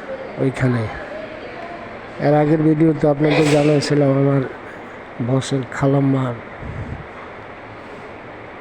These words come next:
অসুখের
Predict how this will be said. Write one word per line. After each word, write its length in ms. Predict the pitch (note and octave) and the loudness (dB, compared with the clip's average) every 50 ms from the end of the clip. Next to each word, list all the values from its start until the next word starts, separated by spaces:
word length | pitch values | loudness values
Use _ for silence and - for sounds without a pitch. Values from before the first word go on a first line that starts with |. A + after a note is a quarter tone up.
| - - - - - - - - - - - - - - - - - - - - - - - - - - - - - - - - - - - - - - D3 | -16 -16 -16 -16 -16 -16 -16 -16 -16 -16 -16 -16 -16 -16 -16 -16 -16 -16 -16 -16 -16 -16 -16 -16 -16 -16 -14 -12 -12 -12 -12 -12 -14 -16 -16 -12 -6 -4 -2
অসুখের 440 | C3 - D3+ D3 - - D3 D3 | -2 0 -2 -2 0 2 2 2